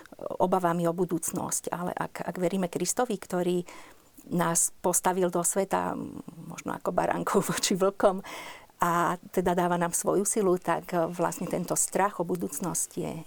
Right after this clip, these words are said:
nemiestný a najmä ak vedie nepriateľským postojom voči určitým skupinám.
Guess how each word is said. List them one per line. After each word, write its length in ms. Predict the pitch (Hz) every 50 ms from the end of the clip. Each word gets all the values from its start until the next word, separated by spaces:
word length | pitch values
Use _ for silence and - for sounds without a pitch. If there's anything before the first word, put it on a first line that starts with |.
| - -
nemiestný 640 | - 175 170 185 202 185 175 - - - - 165 170 - -
a 80 | 165
najmä 320 | 165 165 165 175 170 165 180
ak 80 | 175
vedie 160 | 175 175 190 175
nepriateľským 640 | 165 170 - - 175 165 - - 180 - - -
postojom 560 | 180 - 180 175 - - 214 190 180 175 170 170
voči 240 | 170 - - -
určitým 320 | 170 - - - - 185 175
skupinám. 480 | - - 185 - 208 185 160 156 160